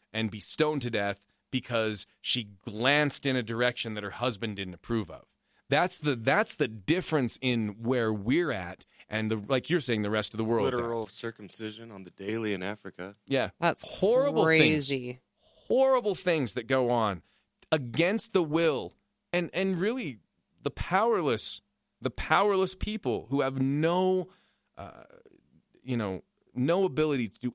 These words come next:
Speaker 1: anything about these circumstances. They just have to sit back and fucking take it. So, you know, I guess somebody's always gonna have, have a, have an advantage on somebody. Uh,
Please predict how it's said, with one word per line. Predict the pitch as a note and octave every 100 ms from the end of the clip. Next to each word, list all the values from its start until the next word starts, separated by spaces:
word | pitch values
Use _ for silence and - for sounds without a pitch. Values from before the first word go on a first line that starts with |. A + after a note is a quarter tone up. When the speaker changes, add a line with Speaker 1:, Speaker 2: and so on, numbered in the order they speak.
| -
Speaker 1:
anything | D#3 D3 C3 B2
about | G2+ F#2 -
these | -
circumstances. | - - - - - - - - G#2+
They | G2+
just | B2 -
have | A#2+ -
to | -
sit | - D#3 - -
back | A#2 A2+ - -
and | E2+ _ _
fucking | C3 - G#2+
take | - G2 -
it. | - _ _ _ _ -
So, | - D3 C3+ - _ _ _ _ _ _ _ _ B2+ - C3+
you | D3
know, | C3 A#2+ - -
I | C3
guess | B2+ D#3 D#3+ - - A2+ - _ _ _
somebody's | - D3 D#3 D3+ B2
always | A#2 C3+ B2+ G#2+
gonna | G#2+ G2
have, | G#2+ G#2 F#2+ E2+ _ G2+
have | G#2+ G#2+
a, | F#2+ F2 E2+ -
have | G2+ G#2+ G2
an | F#2+
advantage | E2+ G2+ G#2+ F2
on | F#2
somebody. | F2+ A2 G#2+ E2+ E2 - _ _ _ D#2
Uh, | F2+ F2